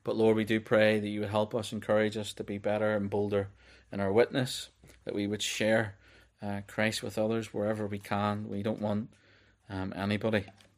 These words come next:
to face the wrath of God. It's a terrible thing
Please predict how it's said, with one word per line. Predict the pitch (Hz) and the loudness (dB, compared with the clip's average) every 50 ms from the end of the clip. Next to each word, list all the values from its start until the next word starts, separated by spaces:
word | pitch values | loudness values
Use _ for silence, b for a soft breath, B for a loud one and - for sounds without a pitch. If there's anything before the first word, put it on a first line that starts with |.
| _ _ _ _ | _ _ _ _
to | - - | -14 -14
face | - - - 104 104 104 101 - - | -10 -8 -6 -4 -4 -4 -6 -8 -6
the | - 101 101 | -6 -4 -2
wrath | 98 98 98 98 98 - | -2 -2 -4 -4 -6 -10
of | 101 101 | -14 -12
God. | - - 95 90 92 95 98 101 | -8 -6 -4 -2 -2 -2 -4 -4
It's | 98 - - - | -6 -6 -10 -12
a | 101 | -12
terrible | - - 107 104 104 104 104 101 | -8 -4 -2 -2 0 0 -2 -4
thing | 98 - 117 113 113 110 101 | -2 0 0 0 2 0 -2